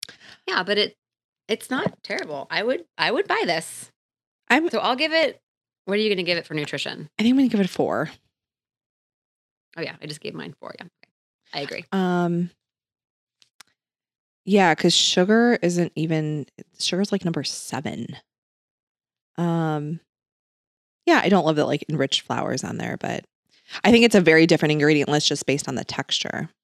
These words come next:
Speaker 2: It's very
Speaker 1: Mm-hmm.
Speaker 2: different from everything else. So, yeah. Well, that was
Speaker 1: Whew.
Speaker 2: fun. So who was the winner? Like, the
Speaker 1: <sighs>
Speaker 2: Perfect Bar.
Speaker 1: I know. I'm looking at the, yeah,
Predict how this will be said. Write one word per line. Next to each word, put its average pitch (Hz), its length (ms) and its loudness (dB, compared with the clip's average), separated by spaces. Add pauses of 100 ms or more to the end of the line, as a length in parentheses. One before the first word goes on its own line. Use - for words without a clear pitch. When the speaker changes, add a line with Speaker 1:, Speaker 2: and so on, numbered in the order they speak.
(180)
Speaker 2:
It's - 120 -16
very 160 460 0
Speaker 1:
Mm-hmm. 160 280 -8
Speaker 2:
different 131 360 -6
from 135 120 -6
everything 135 340 -8
else. - 240 -10
So, - 260 -6 (380)
yeah. 403 240 0 (680)
Well, 359 120 4
that 403 180 4
was 403 140 2
Speaker 1:
Whew. 494 220 6
Speaker 2:
fun. 370 720 6
So - 180 6
who 214 120 8
was 277 180 6
the 381 120 8
winner? 175 580 6
Like, 147 380 2 (960)
the 170 440 8
Speaker 1:
<sighs> - 40 -4
Speaker 2:
Perfect - 420 2
Bar. 101 220 4
Speaker 1:
I - 80 0
know. 269 220 -2
I'm 226 300 -2
looking 277 340 -2
at 185 120 -6
the, 165 240 -4
yeah, 285 400 0